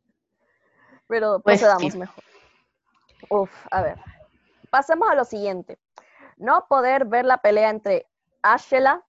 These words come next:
Speaker 1: l-, aquí puse Ash slash Angela, y Sebastián con su máximo poder. Hablemos de esto. Eh, número uno, si bien pudimos ver como el inicio de cómo casi Sebastián y Ash iban a intentar mantener un trato, porque, eh,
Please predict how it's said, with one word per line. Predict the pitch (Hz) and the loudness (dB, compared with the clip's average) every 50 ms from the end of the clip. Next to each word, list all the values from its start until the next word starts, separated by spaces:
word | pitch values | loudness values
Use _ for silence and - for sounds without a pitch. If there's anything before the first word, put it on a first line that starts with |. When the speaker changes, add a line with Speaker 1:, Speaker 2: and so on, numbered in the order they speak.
| _ _ | _ _
Speaker 1:
l-, | - - - - | -8 -6 -4 -4
aquí | - - 190 208 196 | -4 -4 -4 -6 -8
puse | - 208 208 247 233 - - | -8 -8 -6 -4 -4 -2 0
Ash | - 196 202 - - - | 0 0 0 -2 -4 -10
slash | 226 196 190 190 190 - _ - | -8 -4 -2 -4 -4 -4 _ -8
Angela, | 196 196 196 196 190 190 208 - _ _ _ _ _ _ _ _ _ _ _ _ | -8 -6 -6 -6 -6 -6 -6 -10 _ _ _ _ _ _ _ _ _ _ _ _
y | - 226 | -14 -10
Sebastián | - - 226 214 208 214 214 - 247 240 247 | -4 0 2 4 4 2 2 0 -4 -4 -4
con | 247 233 226 | -4 -8 -8
su | - 208 | -8 -10
máximo | 180 180 - _ - 208 196 190 | -10 -10 -10 _ -10 -10 -10 -8
poder. | - - 147 - _ _ _ _ _ _ _ _ _ _ _ _ _ _ - | -8 -10 -10 -10 _ _ _ _ _ _ _ _ _ _ _ _ _ _ 0
Hablemos | 247 254 254 277 311 320 370 381 285 | 0 2 2 2 0 -2 -2 -4 -2
de | 233 247 233 214 | 0 0 2 2
esto. | 208 208 _ - - - _ _ _ _ _ _ _ | 0 0 _ -16 -20 -20 _ _ _ _ _ _ _
Eh, | - 220 226 233 233 | -6 -4 -2 -2 -4
número | 214 185 247 262 302 349 330 294 277 | -4 -6 -8 -6 -4 -2 0 0 0
uno, | 285 294 294 | 0 -2 -6
si | - - 269 247 | -8 -8 -12 -10
bien | 233 254 269 285 | -8 -8 -10 -10
pudimos | _ - 302 294 285 294 311 294 269 226 196 | _ -6 -6 -6 -4 -4 -4 -4 -4 -4 -4
ver | 220 254 262 - | -6 -6 -6 -6
como | 277 262 247 | -6 -8 -6
el | 214 208 | -8 -8
inicio | 208 208 214 220 214 - - 208 | -8 -8 -10 -10 -12 -10 -6 -4
de | 185 180 | -4 -4
cómo | - - 226 233 240 220 - _ - | -4 -6 -6 -6 -6 -10 -10 _ -4
casi | - 208 220 - 254 | -2 -2 -2 -4 -10
Sebastián | - _ - 220 196 196 202 208 214 - - 220 233 233 226 - - | -14 _ -2 0 2 2 2 0 0 -4 -8 -6 -6 -6 -6 -8 -12
y | 190 190 190 | -6 -2 2
Ash | 185 180 185 214 - - _ _ | 2 2 2 0 -4 -12 _ _
iban | - 208 202 226 233 | -10 -4 -2 -2 -2
a | 226 | -2
intentar | 226 208 - 202 185 180 - - 180 180 180 - - _ _ _ - | -4 -8 -8 -8 -10 -8 -4 -2 -2 -2 -2 -4 -12 _ _ _ -12
mantener | 220 226 214 208 208 - 202 190 190 190 - - | -8 -6 -6 -6 -6 -8 -8 -8 -8 -8 -8 -6
un | 220 233 240 214 | -6 -6 -4 -2
trato, | - 220 202 196 190 - - 185 196 247 _ _ _ _ _ _ _ _ _ | -2 0 0 0 -2 -2 -6 -8 -8 -8 _ _ _ _ _ _ _ _ _
porque, | - 196 202 202 - 202 190 - - - | -4 -2 -2 0 0 0 0 0 0 -2
eh, | 180 185 185 185 185 185 180 175 175 175 | 0 0 2 2 2 2 2 0 -2 -6